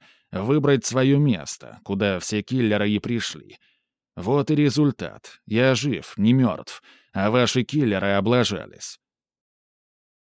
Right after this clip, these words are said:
"Те люди приехали не для того, чтобы разобраться с тобой",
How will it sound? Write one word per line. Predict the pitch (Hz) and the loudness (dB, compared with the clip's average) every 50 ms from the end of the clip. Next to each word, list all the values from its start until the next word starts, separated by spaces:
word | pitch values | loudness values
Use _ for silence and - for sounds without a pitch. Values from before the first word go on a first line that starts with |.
| _ | _
"Те | - - - 90 101 110 117 | -16 -14 -10 -8 -6 -4 -2
люди | 123 139 143 151 147 127 147 151 | 0 0 0 0 0 0 -2 -2
приехали | 120 143 143 143 135 135 143 143 131 - 135 135 135 139 | 0 0 0 2 2 2 2 0 0 0 -2 0 2 2
не | 135 135 139 135 | 4 4 4 4
для | 127 123 135 139 | 4 2 2 2
того, | 123 - 143 143 151 147 143 139 117 98 78 | 2 2 0 2 2 2 2 0 0 -2 -2
чтобы | 76 - - 95 92 90 95 | -6 -8 -6 -6 -6 -4 -4
разобраться | 95 98 95 95 107 107 107 107 104 95 85 80 - - - 82 | -2 -2 0 0 2 2 2 2 0 -2 -2 -4 -8 -10 -10 -10
с | - - | -12 -10
тобой", | - 95 90 90 87 85 71 60 50 50 - - | -6 -4 -4 -4 -4 -6 -10 -14 -18 -20 -20 -20